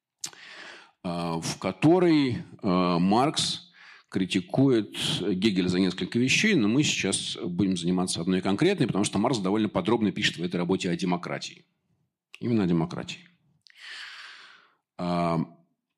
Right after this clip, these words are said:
собственно, философия права у Гегеля была такая синтетическая теория в его фирменном духе, где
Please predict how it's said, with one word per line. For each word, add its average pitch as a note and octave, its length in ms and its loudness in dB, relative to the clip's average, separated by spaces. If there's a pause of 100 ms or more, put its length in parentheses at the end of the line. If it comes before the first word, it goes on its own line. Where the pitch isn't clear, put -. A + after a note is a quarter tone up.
(440)
собственно, - 280 0
философия C3 560 2
права B3+ 300 2
у B2+ 100 6
Гегеля C3+ 440 4
была A#2 520 2 (300)
такая F2+ 640 -2
синтетическая - 760 -6
теория D#3 500 2 (760)
в E2+ 800 -2
его F2+ 220 -2
фирменном F#2+ 460 0
духе, F#3 280 0
где A2+ 420 -4